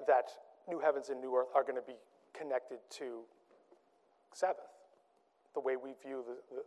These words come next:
the Sabbath as a, as a time of rest. But what do we do on our time of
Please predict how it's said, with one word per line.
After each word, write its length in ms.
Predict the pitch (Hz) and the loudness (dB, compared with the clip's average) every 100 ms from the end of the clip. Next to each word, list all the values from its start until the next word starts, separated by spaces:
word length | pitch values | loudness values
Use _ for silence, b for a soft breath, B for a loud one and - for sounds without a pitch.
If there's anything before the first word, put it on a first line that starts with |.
| - | -8
the 60 | 131 | 0
Sabbath 320 | 147 135 131 131 | 4 4 2 -2
as 100 | 120 | -2
a, 60 | 120 B B B B B | -4 B B B B B
as 160 | 151 139 | -2 -2
a 40 | |
time 240 | - 156 131 | 4 2 6
of 100 | 262 | 10
rest. 200 | 202 - | 10 8
But 100 | 147 | 0
what 80 | 156 | 2
do 100 | 143 | 0
we 140 | 131 | -4
do 160 | 147 - - _ _ _ - | -8 -10 -14 _ _ _ -4
on 140 | - 120 | 0 0
our 100 | - | -2
time 160 | |
of 80 | 113 | -6